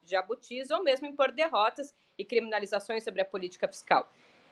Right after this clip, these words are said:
Eu acho que cabe um pouco aos setores progressistas fazer o que hoje, felizmente, eu li numa nota, é, do, capitaneada pelo Pedro Zac, eu acho, do P T de Santa Catarina,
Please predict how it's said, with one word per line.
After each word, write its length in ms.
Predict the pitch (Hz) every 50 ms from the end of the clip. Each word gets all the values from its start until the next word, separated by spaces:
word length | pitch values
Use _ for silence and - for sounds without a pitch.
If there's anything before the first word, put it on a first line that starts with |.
| _ -
Eu 220 | - 269 330 330
acho 280 | 311 320 339 330 - _
que 80 | 381
cabe 400 | - - 349 330 330 339 294 330
um 100 | 311 311
pouco 300 | 302 - 294 285 302 294
aos 140 | 294 269 269
setores 360 | 277 285 285 - 262 247 254
progressistas 760 | - - 254 233 220 220 226 - - 311 302 294 285 262 269
fazer 300 | - 269 254 233 254 254
o 80 | 262 269
que 180 | - - 277
hoje, 240 | 247 254 262 262 277
felizmente, 640 | 277 - 269 262 277 277 254 254 247 240 247 - 269
eu 100 | 233 220
li 160 | 226 233 233
numa 220 | 233 233 220 208 202
nota, 460 | 196 196 196 202 - - 185 175 - _ _ _ _ _ _ _ _
é, 680 | - 190 196 190 190 185 185 185 180 175 170 170 160 - _ _
do, 460 | - 208 202 190 185 180 175 165 - - _
capitaneada 520 | - 226 214 - - 214 208 208 208 208
pelo 220 | - - 214 208 202
Pedro 380 | - - 214 214 202 185 190
Zac, 460 | 175 175 - 196 196 262 240 - - -
eu 100 | 180 175
acho, 220 | 175 180 - -
do 60 | -
P 120 | - 196 190
T 160 | - - 190
de 80 | 196
Santa 220 | - - 202 202 208
Catarina, 540 | 208 202 202 214 202 247 277 294 262 196